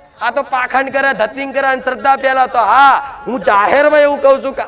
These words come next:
આ પાખંડ તમે સમજતા હોય તો તમારા માટે છે,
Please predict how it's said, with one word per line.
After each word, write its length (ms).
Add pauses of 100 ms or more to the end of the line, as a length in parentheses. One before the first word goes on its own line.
(320)
આ 280
પાખંડ 560
તમે 340
સમજતા 440
હોય 140
તો 120
તમારા 420
માટે 320
છે, 240